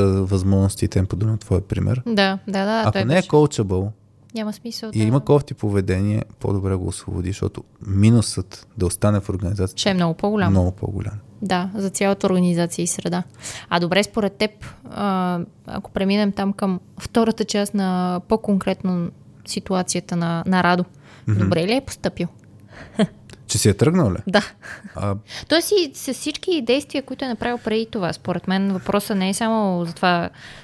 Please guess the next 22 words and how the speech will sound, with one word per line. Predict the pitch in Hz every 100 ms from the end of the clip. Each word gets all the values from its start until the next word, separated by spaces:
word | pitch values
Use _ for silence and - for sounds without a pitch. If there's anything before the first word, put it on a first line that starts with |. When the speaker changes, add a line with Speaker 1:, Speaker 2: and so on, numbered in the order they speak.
| -
Speaker 2:
добре | 185 180 185
ли |
постъпих, | 180 - - -
че | -
напуснах, | 170 165 247 214 247 -
а |
по-скоро | 214 226 - 240 240
добре | 214 202 226
ли | 233 233
съм | 226 220
постъпил | 208 - 247 - 233 226 220
като | 214 -
цяло | - 233 226
с | 226
всички | - - -
останали | - 208 202 196 185 -
Speaker 1:
Ми | 127 143
Speaker 2:
предишни | - 208 214 - 208
действия, | 208 214 202
които | 180 196 196
е |
имал. | 196 196 185